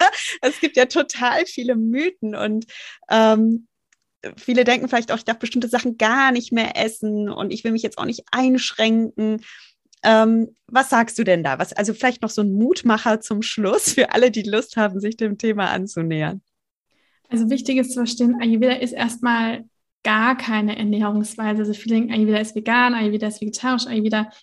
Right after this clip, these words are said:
Speaker 2: ist gegen Kaffee, Ayurveda gegen, nee, Ayurveda ist erstmal gar nichts. Ayurveda sind Prinzipien, beschreibt Prinzipien, beschreibt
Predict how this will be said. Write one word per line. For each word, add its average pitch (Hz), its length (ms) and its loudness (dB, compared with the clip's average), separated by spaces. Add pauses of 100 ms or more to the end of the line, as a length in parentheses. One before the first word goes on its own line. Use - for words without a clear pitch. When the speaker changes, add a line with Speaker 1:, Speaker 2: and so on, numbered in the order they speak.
Speaker 2:
ist - 200 -8
gegen 220 240 4
Kaffee, 247 340 -2
Ayurveda 214 320 0
gegen, 220 380 -6
nee, 240 220 6
Ayurveda 226 300 2
ist 226 120 -2
erstmal 208 260 -6
gar 214 200 2
nichts. 214 300 -4 (320)
Ayurveda 240 400 4
sind 254 340 2 (600)
Prinzipien, 269 720 0
beschreibt 226 440 -4
Prinzipien, 269 680 0
beschreibt 226 580 -4